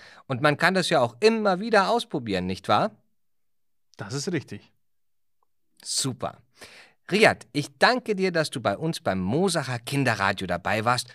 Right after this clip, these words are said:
Speaker 1: und dass du uns auch dieses tolle Experiment mitgebracht hast. Ich wünsche dir noch einen wunderschönen Tag und vielleicht sieht man sich mal in Mosach. Bis dann.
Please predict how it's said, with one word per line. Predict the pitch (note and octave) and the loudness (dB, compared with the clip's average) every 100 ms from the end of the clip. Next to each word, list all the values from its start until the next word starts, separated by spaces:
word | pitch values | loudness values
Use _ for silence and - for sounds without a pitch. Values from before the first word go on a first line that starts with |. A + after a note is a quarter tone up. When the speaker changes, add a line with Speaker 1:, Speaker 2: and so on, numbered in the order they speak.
| _ | _
Speaker 1:
und | - C3 | -12 -8
dass | C#3+ B2 | -8 -8
du | D3 | -8
uns | A#2+ | -8
auch | B2 G#2+ | -10 -12
dieses | G#2 F#2 F#2+ - | -16 -18 -20 -6
tolle | D3 C#3+ C3+ - | -4 -4 -8 -10
Experiment | A#2+ - - A#2+ C3 G#2+ G#2 - | -16 -14 -12 -10 -8 -8 -10 -12
mitgebracht | F#2+ F#2+ F#2 F2 - | -14 -12 -12 -12 -12
hast. | F#2+ - - _ _ - - _ - | -14 -14 -16 _ _ -20 -20 _ -10
Ich | D3 | -8
wünsche | G3+ A#3 | -8 -6
dir | G3 | -4
noch | E3 - | -6 -8
einen | G#2+ G#2+ G#2+ | -12 -12 -10
wunderschönen | D#3+ C4 B3+ A3+ G#3+ - F3 D3 B2 | -8 -8 -6 -6 -6 -8 -8 -8 -8
Tag | B2 D3 G#3+ - _ | -6 -4 -6 -16 _
und | F3+ E3 - _ _ _ | -4 -4 -8 _ _ _
vielleicht | - C3+ B2+ A#2 | -10 -4 -4 -4
sieht | D3+ D3 | -10 -8
man | D#3 | -10
sich | F3 D3 | -8 -6
mal | A2+ A#2+ | -4 -4
in | C#3+ E3+ | -6 -4
Mosach. | B2 B2 F2+ - - _ _ _ _ | -4 -4 -8 -14 -20 _ _ _ _
Bis | B2 - | -10 -2
dann. | G3+ F3+ F#3 F#3+ | 0 0 -4 -8